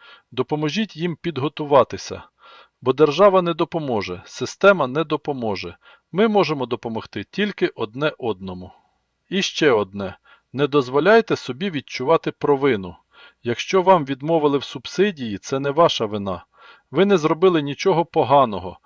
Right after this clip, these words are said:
Ви просто живете своїм життям, і система вирішила, що ви їй не підходите.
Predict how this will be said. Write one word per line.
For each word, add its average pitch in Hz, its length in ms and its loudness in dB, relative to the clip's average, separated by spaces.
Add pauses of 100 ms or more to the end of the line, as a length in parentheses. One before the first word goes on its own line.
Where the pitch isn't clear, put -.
(260)
Ви 135 120 0
просто 202 400 2
живете 131 400 0
своїм 139 420 -6
життям, 180 500 0 (100)
і 127 80 -12
система 202 540 2
вирішила, 170 580 0
що - 240 -10
ви 147 120 -2
їй 165 240 -4
не 127 200 -4
підходите. 92 760 -8